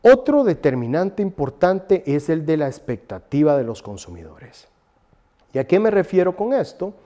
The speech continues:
Bueno, ¿qué esperan los consumidores que suceda en un futuro cercano? Si los consumidores esperan que el precio de la gasolina incremente a medianoche,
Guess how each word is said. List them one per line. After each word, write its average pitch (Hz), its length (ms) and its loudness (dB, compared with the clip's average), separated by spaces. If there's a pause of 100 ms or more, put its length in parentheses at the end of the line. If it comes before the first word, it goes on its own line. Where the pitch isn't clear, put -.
(240)
Bueno, 127 320 -4 (400)
¿qué 208 160 6
esperan 196 600 0
los 127 140 -6
consumidores 131 720 -4
que 147 120 -4
suceda 123 680 -6
en 127 140 -4
un 131 100 -6
futuro 120 420 -10
cercano? - 560 -18 (1120)
Si 175 100 0
los 175 180 4
consumidores 147 680 -2
esperan 165 500 2
que - 100 -4
el 127 100 -2
precio 147 440 2
de 156 40 4
la 156 100 4
gasolina 147 720 0
incremente 147 800 -2
a 95 60 -8
medianoche, 131 720 -2